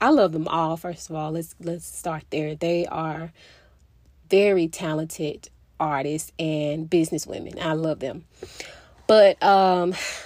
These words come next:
I think I was on Instagram at the time. Um,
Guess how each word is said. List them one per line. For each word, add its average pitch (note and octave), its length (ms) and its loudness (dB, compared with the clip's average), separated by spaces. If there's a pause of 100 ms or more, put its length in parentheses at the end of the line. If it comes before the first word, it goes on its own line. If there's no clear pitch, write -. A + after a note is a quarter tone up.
(160)
I F#3 80 4
think A#3 340 4
I B3 80 0
was B3 260 0
on G#3 560 4 (480)
Instagram D4 540 2
at D4+ 80 0
the D#4+ 80 -2
time. D4+ 460 0 (640)
Um, F#3 540 -4